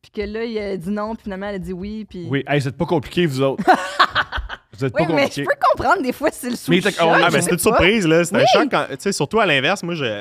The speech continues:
Speaker 3: on n'avait jamais parlé qu'elle me fasse la demande.
Speaker 1: Mhm.
Speaker 3: Tu sais, genre, je savais qu'elle aimerait ça un jour. Fait que
Speaker 1: Ouais.
Speaker 3: moi, je,
Speaker 1: Tout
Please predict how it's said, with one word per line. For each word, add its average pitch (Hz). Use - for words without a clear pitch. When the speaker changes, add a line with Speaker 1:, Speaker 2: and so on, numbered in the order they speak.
Speaker 3:
on 107
n'avait 113
jamais 131
parlé 135
qu'elle 127
me 151
fasse 156
la 156
demande. 156
Speaker 1:
Mhm. 220
Speaker 3:
Tu 247
sais, 170
genre, 117
je -
savais 135
qu'elle 107
aimerait 104
ça 147
un 123
jour. 151
Fait 196
que 202
Speaker 1:
Ouais. 165
Speaker 3:
moi, 135
je, -
Speaker 1:
Tout -